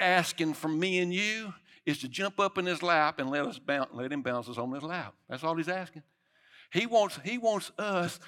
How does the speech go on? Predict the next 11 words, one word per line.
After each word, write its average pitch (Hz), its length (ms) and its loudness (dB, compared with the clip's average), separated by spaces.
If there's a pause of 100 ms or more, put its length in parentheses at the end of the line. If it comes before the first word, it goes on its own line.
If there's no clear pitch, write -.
(120)
to 165 100 0
know 160 240 2
how 147 200 0
precious 180 640 -2
we 147 160 2
are, 147 180 6 (300)
and 139 180 0
he's 185 320 -4 (140)
ready 160 480 0 (320)
to 156 120 2
give 165 460 -2